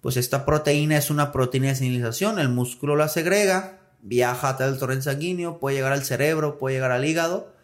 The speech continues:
y generar comunicación celular, ¿no? De un órgano a otro. Entonces, las proteínas también cumplen funciones de mandar señales,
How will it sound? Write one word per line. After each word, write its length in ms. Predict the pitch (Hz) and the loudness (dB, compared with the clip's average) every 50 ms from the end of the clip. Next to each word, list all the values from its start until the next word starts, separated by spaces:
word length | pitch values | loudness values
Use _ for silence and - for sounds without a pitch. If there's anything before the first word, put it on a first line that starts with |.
| _ - - - _ _ | _ -20 -20 -20 _ _
y 260 | - - 160 170 175 160 | -6 -4 -2 0 0 0
generar 640 | - - 165 147 143 139 127 131 135 143 143 - | 0 0 0 0 0 2 2 0 0 -2 -4 -2
comunicación 920 | - 165 156 151 143 139 131 127 120 - - 117 - - - 117 107 110 113 | -2 -2 0 0 -2 -2 -2 -2 -2 -2 -4 -4 -2 -2 -2 0 -2 -2 -2
celular, 560 | - - 117 113 110 110 127 135 135 123 120 | -2 0 0 2 2 2 2 2 0 0 0
¿no? 180 | 127 139 139 139 | 0 0 0 0
De 100 | 131 120 | 0 0
un 200 | 120 123 120 120 | 0 0 0 0
órgano 380 | 120 117 113 110 107 107 101 | 0 0 -2 -2 -4 -4 0
a 20 | 107 123 | 2 2
otro. 260 | 135 131 135 117 117 | 2 0 -2 -4 -6
Entonces, 580 | 113 107 - 127 131 131 156 139 135 - - - - - - - - - _ | -4 -2 0 0 2 2 0 -2 -2 -4 -10 -16 -20 -20 -20 -20 -20 -12 _
las 160 | 127 120 123 | -4 -4 -2
proteínas 500 | - - 135 131 135 139 139 156 170 165 | 0 0 0 2 2 2 2 0 0 0
también 320 | - 151 139 143 147 151 143 | 0 -2 0 0 -2 -2 -2
cumplen 440 | - 156 156 156 151 170 170 165 156 | -2 0 0 0 0 -2 -2 -2 -2
funciones 600 | - 143 131 127 - 143 143 143 151 156 147 131 | -2 -2 -2 -2 -2 -2 -2 -2 -2 -4 -2 0
de 520 | 135 131 127 117 113 110 - - - _ _ _ _ | 2 2 2 2 2 0 -4 -8 -16 _ _ _ _
mandar 460 | 117 117 120 120 120 117 127 135 135 | -2 0 0 0 0 0 0 0 0
señales, 880 | - 156 131 120 117 113 120 139 160 175 190 185 - - - - - | 0 0 2 2 2 2 2 2 2 2 2 0 -2 -4 -8 -10 -16